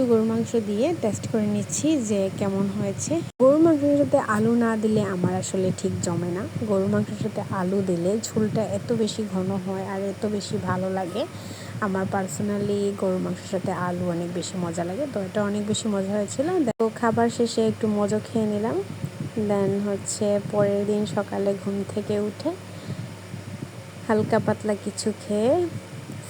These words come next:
বাড়ি থেকে সিলেটের উদ্দেশ্যে রওনা দিলাম। সিলেটে চলে আসলাম, আবার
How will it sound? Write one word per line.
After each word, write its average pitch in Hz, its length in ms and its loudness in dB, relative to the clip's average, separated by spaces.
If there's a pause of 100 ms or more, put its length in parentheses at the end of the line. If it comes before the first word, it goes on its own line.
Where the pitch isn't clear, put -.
(480)
বাড়ি 185 300 2
থেকে 214 220 -2 (160)
সিলেটের 190 520 2
উদ্দেশ্যে 208 340 -2 (120)
রওনা 185 300 0
দিলাম। 190 220 -4 (200)
সিলেটে 208 420 0 (120)
চলে 196 220 2 (120)
আসলাম, 226 360 -2 (340)
আবার 196 220 0